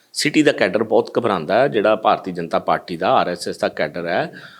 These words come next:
ਉਹਨਾਂ ਲਈ ਬੜੀ ਮਜਬੂਰੀ ਹੋ ਜਾਂਦੀ ਤਕੜੀ ਦਾ ਨਿਸ਼ਾਨ। ਇਸ ਕਰਕੇ ਭਾਰਤੀ ਜਨਤਾ ਪਾਰਟੀ ਦੇ ਲੀਡਰਾਂ ਨੇ ਇਹ ਗੱਲ ਰੱਖੀ ਹੈ ਕਿ ਜਲੰਧਰ, ਲੁਧਿਆਣਾ ਜਿਹੜਾ ਉਹ ਬੀਜੇਪੀ ਨੂੰ ਦੇ ਦਿਓ, ਐਤਕੀ ਜਿੱਤ ਲਾਂਗੇ।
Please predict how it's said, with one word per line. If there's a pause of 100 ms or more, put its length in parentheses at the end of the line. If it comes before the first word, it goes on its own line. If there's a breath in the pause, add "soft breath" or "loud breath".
(180 loud breath)
ਉਹਨਾਂ
ਲਈ
ਬੜੀ
ਮਜਬੂਰੀ
ਹੋ
ਜਾਂਦੀ
ਤਕੜੀ
ਦਾ
ਨਿਸ਼ਾਨ।
ਇਸ
ਕਰਕੇ
ਭਾਰਤੀ
ਜਨਤਾ
ਪਾਰਟੀ
ਦੇ
ਲੀਡਰਾਂ
ਨੇ
ਇਹ
ਗੱਲ
ਰੱਖੀ
ਹੈ
ਕਿ
ਜਲੰਧਰ,
ਲੁਧਿਆਣਾ
ਜਿਹੜਾ
ਉਹ
ਬੀਜੇਪੀ
ਨੂੰ
ਦੇ
ਦਿਓ,
ਐਤਕੀ
ਜਿੱਤ
ਲਾਂਗੇ।